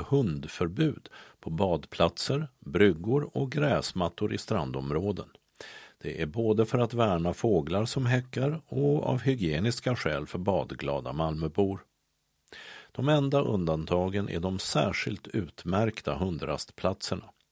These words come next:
På Ribersborgsstranden finns exempelvis Malmös största hundrastplats, där det även finns hundbadplats.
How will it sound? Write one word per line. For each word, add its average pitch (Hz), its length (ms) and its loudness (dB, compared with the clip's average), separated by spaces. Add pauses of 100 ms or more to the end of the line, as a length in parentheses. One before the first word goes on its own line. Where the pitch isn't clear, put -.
(540)
På - 120 -6
Ribersborgsstranden 85 1600 0
finns 101 400 -4
exempelvis 90 680 -2
Malmös 87 440 0
största - 460 0
hundrastplats, 95 920 -2 (320)
där 170 140 -2
det 147 120 2
även 92 280 0
finns 104 260 -4
hundbadplats. 76 1300 -4